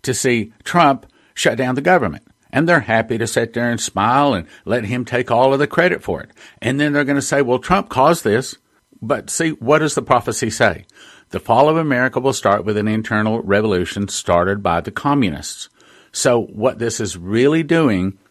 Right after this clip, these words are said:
it's really starting, very po-, potentially, starting an internal revolution started by the communists.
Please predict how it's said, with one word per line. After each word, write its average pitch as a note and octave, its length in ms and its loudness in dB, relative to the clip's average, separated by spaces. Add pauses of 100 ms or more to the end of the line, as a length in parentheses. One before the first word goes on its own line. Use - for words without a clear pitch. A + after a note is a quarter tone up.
(160)
it's G#2+ 240 -6
really B2 520 0 (420)
starting, A2 600 0
very A#2 280 2
po-, - 240 -2
potentially, A#2+ 760 -2 (380)
starting A2+ 480 2
an C3 80 2
internal C#3+ 400 2
revolution B2+ 640 0
started G#2+ 400 -2
by G#2+ 160 0
the B2 100 -8
communists. C3 720 -4